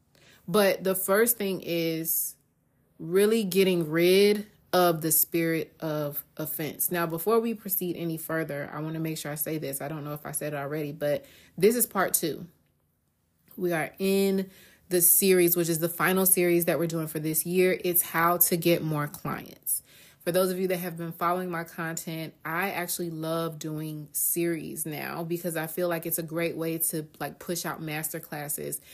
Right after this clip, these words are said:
especially for people who are like, "You know what? I really wanna learn this particular concept."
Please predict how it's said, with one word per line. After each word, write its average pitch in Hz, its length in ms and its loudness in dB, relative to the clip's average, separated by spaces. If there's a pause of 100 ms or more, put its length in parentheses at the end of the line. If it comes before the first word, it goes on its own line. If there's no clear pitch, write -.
(240)
especially 208 400 4
for 190 160 0
people 180 260 0
who 170 120 2
are 160 60 2
like, 160 220 -2
"You 165 80 0
know 170 160 4
what? 165 260 2
I 160 100 -6
really 165 360 2
wanna 160 240 2
learn 156 380 0
this 156 160 2
particular 156 420 -4
concept." 170 720 2